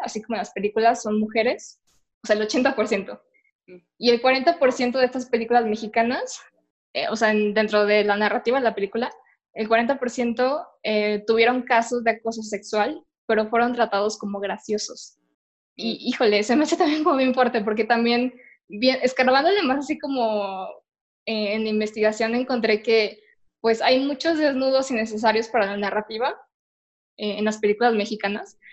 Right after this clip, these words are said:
Speaker 1: Aquí supongo yo que entran los papeles de Marta y Gareda.
Speaker 2: <laughs> Justo
Speaker 1: Sí.
Speaker 2: estaba pensando en ella.
Speaker 1: Sí.
Speaker 2: Saludos,
Speaker 1: Sí,
Speaker 2: Marta.
Speaker 1: sí, sí. Saludos, Marta y Gareda. Eh, pero sí está desproporcionado, porque en relación a los personajes masculinos, esto no ocurre con ellos.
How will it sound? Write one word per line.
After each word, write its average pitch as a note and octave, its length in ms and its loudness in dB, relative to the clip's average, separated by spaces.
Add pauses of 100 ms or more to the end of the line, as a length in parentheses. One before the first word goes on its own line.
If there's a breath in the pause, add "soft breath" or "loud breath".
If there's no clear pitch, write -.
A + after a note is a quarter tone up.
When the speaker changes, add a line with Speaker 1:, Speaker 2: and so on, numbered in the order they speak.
(120)
Speaker 1:
Aquí A#3+ 260 2
supongo C#4+ 380 0
yo B3 220 4
que B3 100 2
entran A#3 320 2
los A#3 80 -6
papeles G#3 400 0
de G#3 60 -4
Marta G3 360 -4 (100)
y G#3 140 -2
Gareda. G3 440 -2 (280)
Speaker 2:
<laughs> D4 440 -4 (220 loud breath)
Justo - 300 0
Speaker 1:
Sí. D#4+ 40 4
Speaker 2:
estaba D4 220 6
pensando G3 380 0
en F3+ 140 -4
ella. F#4 260 2
Speaker 1:
Sí. F#4+ 100 2 (140)
Speaker 2:
Saludos, F3+ 480 2
Speaker 1:
Sí, D4+ 200 4
Speaker 2:
Marta. D#4+ 220 4
Speaker 1:
sí, C#4+ 80 -4 (100)
sí. C4 120 -8 (420 loud breath)
Saludos, A#3 280 2
Marta G#3+ 280 -4
y - 60 -6
Gareda. G#3 280 -2 (1080 loud breath)
Eh, A3+ 320 0
pero C4 180 6
sí D#4+ 140 -2
está D#4+ 240 4
desproporcionado, B3 1120 -2
porque G#3 680 -2
en A#3+ 100 0
relación A3+ 460 2
a C#4 80 0
los D4+ 120 0
personajes A#3+ 540 -4
masculinos, A3+ 840 -4
esto A#3 320 0
no A#3 140 0
ocurre A3+ 500 -4
con G3+ 200 -6
ellos. F#3+ 480 -4